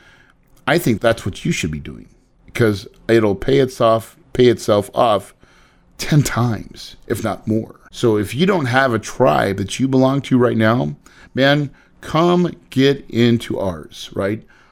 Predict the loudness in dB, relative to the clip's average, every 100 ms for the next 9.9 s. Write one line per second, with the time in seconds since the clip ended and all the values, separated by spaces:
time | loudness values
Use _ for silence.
0 | _ -12 -4 0 2 2 0 2 4 2
1 | 0 -4 -10 -12 -6 -4 -4 -2 0 0
2 | -2 -12 _ _ _ _ -6 -4 -6 -10
3 | -18 -18 -2 0 2 4 2 0 -6 -20
4 | _ _ _ -8 0 0 2 2 2 2
5 | 2 0 -14 _ _ _ -8 -6 -6 -4
6 | 2 2 2 -2 -18 _ _ -2 0 2
7 | 2 0 -4 0 2 2 -2 -12 -4 0
8 | 0 0 2 2 2 2 0 -2 2 2
9 | 4 0 -4 -8 -2 0 2 2 0